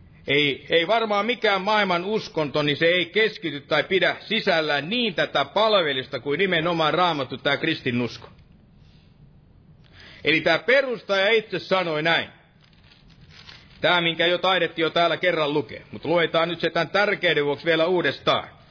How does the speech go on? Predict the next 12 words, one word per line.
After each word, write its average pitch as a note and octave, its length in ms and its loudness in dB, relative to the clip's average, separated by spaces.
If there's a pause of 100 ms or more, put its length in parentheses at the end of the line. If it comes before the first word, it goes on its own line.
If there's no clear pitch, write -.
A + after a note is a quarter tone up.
(340)
Eli B2+ 140 0
tämä D3 180 2
Mark-, F#3 420 -2
Markuksen F3 560 0
evankeliumin D#3 560 0
kymmenes D#3+ 520 0
luku D#3+ 240 -4
ja C3+ 100 2
täällä C#3+ 320 0
se B2+ 340 -2
jae C3+ 300 0
neljäkymmentäkolme. A#2+ 920 -2